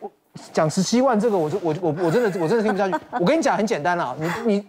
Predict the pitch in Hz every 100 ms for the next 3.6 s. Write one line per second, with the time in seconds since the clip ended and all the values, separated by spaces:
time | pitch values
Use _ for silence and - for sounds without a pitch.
0 | - 262 262 226 214 214 226 202 - 156
1 | 120 139 143 - 117 143 139 123 - -
2 | - 170 139 160 262 247 220 220 147 196
3 | 143 143 143 147 156